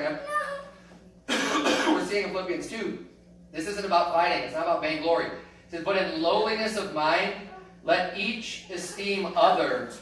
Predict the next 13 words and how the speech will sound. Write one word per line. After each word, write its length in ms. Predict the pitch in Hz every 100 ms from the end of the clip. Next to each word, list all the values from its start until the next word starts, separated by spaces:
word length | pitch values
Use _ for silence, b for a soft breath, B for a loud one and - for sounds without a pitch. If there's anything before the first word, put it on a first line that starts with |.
| - - - - - - -
better 280 | - 175 170
than 160 | 156
themselves." 720 | 143 139 - - - - - - - - - -
This 500 | 190 226 - - -
one 420 | 160 180 185 190 -
phrase, 360 | 165 170 165 -
this 220 | 185 175
one 300 | 180 180 180
verse, 600 | 147 143 143 - - - - - - - - - -
can 180 | 151 151
go 540 | 160 156 156 - - -
a 80 | - -
very 720 | 151 175 180 160 147 -